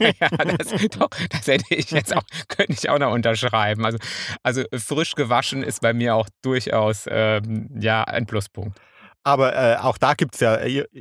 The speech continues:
Speaker 2: die Liebhaber, ne?
Speaker 1: Ja,
Speaker 2: Also,
Speaker 1: klar, die
Speaker 2: ja.
Speaker 1: duftenden Liebhaber, ja, logisch, ja, ich weiß. Oder die dann Snowballing in, mit Geruch und so. Äh, toll, ja, es gibt da viele schöne Sachen.
Speaker 2: Das ist ja Unsinn.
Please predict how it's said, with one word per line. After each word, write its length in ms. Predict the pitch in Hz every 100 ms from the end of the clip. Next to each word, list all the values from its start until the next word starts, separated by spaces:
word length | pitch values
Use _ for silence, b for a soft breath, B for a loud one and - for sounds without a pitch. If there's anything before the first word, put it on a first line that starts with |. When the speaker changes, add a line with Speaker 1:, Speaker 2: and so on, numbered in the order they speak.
| _
Speaker 2:
die 340 | 120 113 101
Liebhaber, 580 | 113 117 - 95 90 92
ne? 160 | 113 185
Speaker 1:
Ja, 120 | -
Speaker 2:
Also, 160 | 113
Speaker 1:
klar, 140 | 131 170
die 80 | -
Speaker 2:
ja. 100 | 107
Speaker 1:
duftenden 480 | 131 - - 117 113
Liebhaber, 480 | 120 117 113 107
ja, 140 | 107 104
logisch, 500 | 104 160 220 - -
ja, 300 | 95 160 226
ich 240 | - -
weiß. 320 | - 104 233 -
Oder 220 | 120 113
die 180 | 104 107
dann 240 | 110 104 B B
Snowballing 720 | - 123 160 170 165 160 143 123
in, 140 | 127
mit 160 | 123 107
Geruch 380 | 117 113 175 -
und 160 | 143 135
so. 220 | 117 104
Äh, 100 | 98
toll, 380 | - 135 262 226 - _
ja, 180 | 123 226
es 140 | -
gibt 240 | - -
da 100 | 104
viele 320 | 95 - 147 143
schöne 320 | - 113 107
Sachen. 320 | 104 98 110 _ -
Speaker 2:
Das 180 | 92
ist 60 | -
ja 80 | 98
Unsinn. 720 | 95 120 120 104 98 101 113